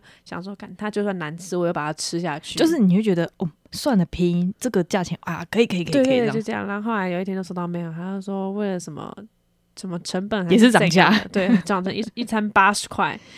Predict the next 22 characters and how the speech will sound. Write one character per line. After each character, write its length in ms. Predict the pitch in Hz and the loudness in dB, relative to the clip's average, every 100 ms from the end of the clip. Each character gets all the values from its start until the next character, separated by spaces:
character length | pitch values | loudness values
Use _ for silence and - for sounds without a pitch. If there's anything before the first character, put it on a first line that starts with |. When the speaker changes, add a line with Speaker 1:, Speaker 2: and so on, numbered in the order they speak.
| - | -2
Speaker 2:
八 200 | - 320 | 6 8
十？ 160 | 370 262 | 8 8
Speaker 1:
又 100 | 453 | 6
难 180 | 302 285 | 6 2
吃 200 | 269 339 | 2 0
又 80 | 320 | 2
贵， 160 | 302 | 2
谁 260 | 294 254 240 | 2 2 6
要 160 | 330 | 6
吃 400 | 339 - 269 269 | 6 2 0 2
啊？ 80 | 262 | 4
Speaker 2:
你 80 | 254 254 | 6 8
八 120 | 339 | 8
十 140 | 294 | 8
就 100 | 247 | 4
直 120 | 277 226 | 2 4
接 80 | |
去 80 | 254 | 4
订 260 | 262 311 220 | 4 4 6
便 160 | 233 | 6
当 160 | 196 190 | 6 4
算 380 | - - 208 | 2 2 2